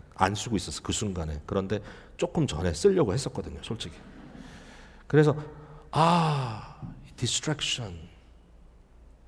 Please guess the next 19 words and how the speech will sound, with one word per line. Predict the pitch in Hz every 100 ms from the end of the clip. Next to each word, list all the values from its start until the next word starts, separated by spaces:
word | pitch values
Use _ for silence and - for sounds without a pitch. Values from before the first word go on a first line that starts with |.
| - - - - - -
근데 | - 143 196 139 101 143 - 117
말씀이 | 104 123 - 247 233
참 | - - 143
파워가 | - 277 320 311
있더라고요. | 185 123 98 87 92
그러니까 | 107 139 - - - - - -
말씀을 | 123 131 156 254 247
가지고 | 220 190 180
고민하는 | 180 - 156 160 151 147
시간에 | 143 131 127 123
이런 | 113 135 131
일들이 | 110 107 127
다 | - - -
테스트로 | - 254 262 - 180
보이는 | 113 82 82
거예요, | 78 -
이게. | - - - -
하나씩, | - - - - -
둘씩. | - 101 - -